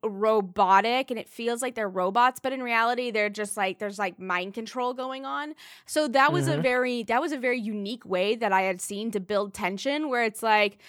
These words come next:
Speaker 1: "Yeah, thanks, bud. What?"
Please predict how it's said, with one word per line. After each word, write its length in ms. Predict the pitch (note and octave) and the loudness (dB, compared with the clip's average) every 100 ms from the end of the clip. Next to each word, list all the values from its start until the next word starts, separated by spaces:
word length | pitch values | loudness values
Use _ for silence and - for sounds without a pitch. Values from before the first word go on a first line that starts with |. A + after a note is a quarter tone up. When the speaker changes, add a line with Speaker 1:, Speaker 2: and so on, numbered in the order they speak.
| - - | -20 -20
Speaker 1:
"Yeah, 520 | C#4 B3 F#4+ A4 G4 | -12 2 8 10 10
thanks, 560 | D#4+ - F4+ F#4+ - - _ _ F4+ B3 B3 | 8 4 4 4 -4 -10 _ _ -20 -12 2
bud. 480 | C4+ C4+ C#4+ D#4+ - _ - | 6 6 6 2 -4 _ -10
What?" 520 | A3+ A#3+ C#4 A4 | 2 6 6 4